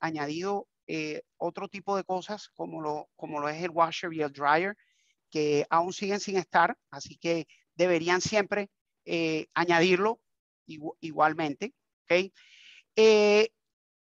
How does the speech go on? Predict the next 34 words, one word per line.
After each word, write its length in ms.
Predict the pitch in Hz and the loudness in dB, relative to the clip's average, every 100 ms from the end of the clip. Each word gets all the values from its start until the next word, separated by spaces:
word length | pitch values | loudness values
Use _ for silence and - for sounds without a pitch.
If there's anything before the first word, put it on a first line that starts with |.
| _ | _
¿cuál 180 | - 262 | 2 4
es 80 | 294 | 6
la 120 | 269 | 4
razón 400 | 240 202 240 247 | 2 0 -6 -8
por 120 | 269 240 | -4 -2
la 60 | |
cual 200 | 214 196 | 2 2
añadieron 460 | 180 170 175 202 220 | 4 0 0 0 -2
esto? 300 | 185 - - _ - | -4 -8 -20 _ 0
Antes 680 | 196 220 254 247 - - - | 0 2 2 2 -2 -14 0
hacía, 1000 | 175 - 202 208 220 226 220 202 180 165 - _ _ _ _ | 0 0 2 6 8 10 8 8 6 4 -4 _ _ _ _
antes, 300 | 165 185 202 | -4 -2 -6
y 100 | 165 | -8
les 120 | 143 139 | -8 -10
estoy 220 | 151 160 | -6 -2
hablando 280 | 170 180 175 | 0 0 -2
de 80 | |
hace 180 | 156 175 | -2 -6
tres, 220 | - 165 - | -8 -10 -4
cuatro 260 | 170 180 | -4 2
años, 380 | 165 156 190 - _ | 2 0 -8 -14 _
cómo 200 | 143 156 | -18 -2
cambia 260 | 160 160 | -2 2
el 60 | 156 | 0
mundo 280 | 160 170 175 | -2 -4 0
de 100 | 135 | 0
rápido, 540 | 135 156 160 185 202 - - - - | 2 2 0 -4 -4 -8 -20 -20 -8
pero 380 | - 180 175 156 - - _ - | 0 4 4 4 -2 -20 _ 0
hace 280 | 190 214 196 | 0 0 2
tres, 240 | 226 233 | 2 2
cuatro 280 | 233 226 220 | 2 2 2
años 400 | 208 240 294 _ _ _ | 2 0 -12 _ _ _
los 220 | 196 208 | -4 0
termostatos 760 | 214 190 180 202 185 233 - | 0 -2 0 2 2 0 -6